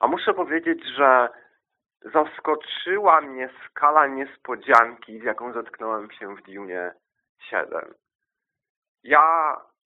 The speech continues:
wspomniałem o szóstym tomie głównie po to, aby zakreślić, em, zakreślić tą informację, że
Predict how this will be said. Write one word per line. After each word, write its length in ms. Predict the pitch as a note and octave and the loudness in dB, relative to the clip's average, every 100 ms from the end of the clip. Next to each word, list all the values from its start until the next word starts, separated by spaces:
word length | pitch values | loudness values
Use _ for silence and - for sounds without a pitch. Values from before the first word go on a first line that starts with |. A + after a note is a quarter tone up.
| - - | -20 -18
wspomniałem 560 | C#3 D3 E3+ G3+ E3+ | -12 0 4 4 2
o 180 | - B2+ | -4 -6
szóstym 560 | - - - - C3+ B2+ | -2 -4 -4 -8 -14 -6
tomie 580 | G#2+ G2 F2+ F#2 A2 - - | -4 -4 -6 -6 -6 -10 -16
głównie 420 | G#2 E3+ F3+ E3+ | -8 -6 -2 -2
po 180 | E3 D3 | -2 -4
to, 460 | D#3+ D#3 D3+ C#3+ - | 0 0 2 0 0
aby 480 | C3 B2+ C3+ B2+ A#2+ C3 | -4 -4 -4 -4 -4 -6
zakreślić, 920 | B2+ - C#3+ C#3+ - C3 B2 - - _ _ _ _ _ _ _ _ _ _ _ _ A2+ | -4 0 0 -2 -12 -14 -14 -18 -20 _ _ _ _ _ _ _ _ _ _ _ _ -16
em, 640 | A#2 A2+ A2 A2 A2 G#2 G2+ G2 F#2+ | -14 -12 -14 -16 -18 -20 _ _ _
zakreślić 480 | C3 - D3 - D3 | -8 -6 -8 -10 -14
tą 140 | D3+ | -12
informację, 680 | C#3+ - B2 A#2+ D3+ - C#3+ | -14 -12 -8 -2 -2 -4 -6
że 260 | C3+ B2+ | 2 4